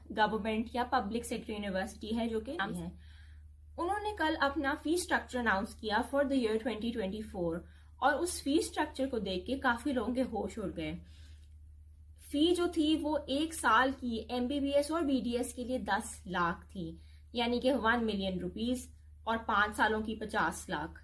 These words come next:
तो इसको देख के बहुत से लोग sad हुए, disheart हुए, क्योंकि इतनी फी तो, मतलब, almost ये जो फी थी वो private universities की फी को touch कर रही है।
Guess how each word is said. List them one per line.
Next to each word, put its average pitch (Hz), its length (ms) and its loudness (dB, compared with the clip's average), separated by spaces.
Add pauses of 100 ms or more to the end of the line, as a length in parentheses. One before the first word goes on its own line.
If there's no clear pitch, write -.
(400)
तो 254 420 8 (340)
इसको 254 300 -2
देख 262 240 2
के 269 100 0
बहुत 226 420 -2
से 302 120 2
लोग 247 200 4
sad 208 460 4
हुए, 214 160 2
disheart 214 560 2
हुए, 240 140 0
क्योंकि 262 320 0 (720)
इतनी 277 320 -4
फी 277 240 -2
तो, 277 140 4
मतलब, 247 480 0
almost 247 500 2 (220)
ये 233 380 0
जो 262 140 -2
फी 247 320 -4
थी 254 120 -2
वो 285 160 0
private 220 480 2
universities 220 640 -4
की 220 140 -8
फी 214 160 -8
को 214 140 -6
touch 190 280 -2
कर 175 200 -2
रही 165 200 -2
है। 170 220 -4